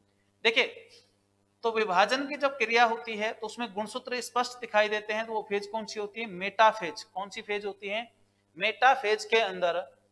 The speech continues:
गुणसूत्र जो होते हैं, ठीक है, वो बिल्कुल मध्य के अंदर आकर क्या होते हैं? उपस्थित होते हैं। और इस अवस्था में गुणसूत्र हमें स्पष्ट तौर पर दिखाई देते हैं, ठीक है। तो कौन सी अवस्था आएगी? तो वो आएगी मेटाफेज।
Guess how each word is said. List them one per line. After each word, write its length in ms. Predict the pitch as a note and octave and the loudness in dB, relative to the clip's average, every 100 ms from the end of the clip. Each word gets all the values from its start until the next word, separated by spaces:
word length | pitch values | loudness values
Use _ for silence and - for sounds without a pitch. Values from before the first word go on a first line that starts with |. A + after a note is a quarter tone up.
| D#3 | -8
गुणसूत्र 540 | G#3 G#3+ B3+ B3+ C4+ | -6 -6 -10 -6 -4
जो 160 | A#3+ A#3 | 0 0
होते 300 | G3 G3+ G#3+ | 0 0 0
हैं, 300 | G#3+ F3+ E3+ - - | 0 -2 -8 -12 -14
ठीक 180 | F3 G3+ | -8 -8
है, 140 | A3+ _ _ _ | -8 _ _ _
वो 120 | A3+ B3+ | -2 0
बिल्कुल 420 | G#3 G#3+ A3+ A#3 | 0 -2 0 0
मध्य 380 | G#3+ G3+ G3+ G3+ | 0 -2 0 -2
के 180 | G#3 A3 | 0 -2
अंदर 320 | G3+ F3+ G3 G#3 | -2 -2 -2 0
आकर 460 | - E3 - F#3 | 0 0 0 -4
क्या 300 | G3+ - F3 | -4 -6 -2
होते 280 | E3+ F3 G3+ | 0 -2 -6
हैं? 200 | G3+ G#3+ - _ _ _ - | -6 -6 -8 _ _ _ -12
उपस्थित 480 | - G#3+ - B3 | -4 -2 -2 -4
होते 240 | G#3+ G3 G3+ | -4 -4 -4
हैं। 220 | G3 G#3 _ _ E3+ | -6 -8 _ _ -4
और 180 | F3+ - | -2 -2
इस 180 | A#3 - | -4 0
अवस्था 480 | G3 G3+ G3 G#3 G#3 | 2 2 2 2 4
में 180 | G#3+ G3+ | 2 -4
गुणसूत्र 500 | F#3+ F#3 G#3+ - G#3+ | -8 -10 -12 -6 -4
हमें 340 | E3+ F3 F3 - _ - | -4 -6 -10 -12 _ -14
स्पष्ट 560 | F3+ - B3 - - - | -14 0 4 4 0 -4
तौर 240 | F#3+ F#3 | -4 2
पर 160 | G#3 G#3 | 2 2
दिखाई 400 | D#3+ - E3+ C4+ C#4+ - | -2 -2 0 0 -2 -12
देते 260 | E3 D#3+ D3+ | -10 -10 -10
हैं, 200 | C#3 B2 - | -14 _ -16
ठीक 160 | E3+ | -4
है। 60 | A3+ C4 _ _ - | -4 -4 _ _ -6
तो 60 | |
कौन 200 | G3 G#3+ | 0 2
सी 140 | A3+ A#3+ | 4 2
अवस्था 300 | A#3 A3+ A3 | 4 4 4
आएगी? 300 | A3 A3 A#3+ | 4 -2 -6
तो 280 | - - | -12 -6
वो 80 | F#3 | 4
आएगी 240 | F3+ F3+ A3+ | 4 4 -2
मेटाफेज। 1000 | F#3 D#3+ F#3+ A#3+ D4+ - - D#3+ C3+ | -6 -2 4 6 4 -2 -14 -14 -14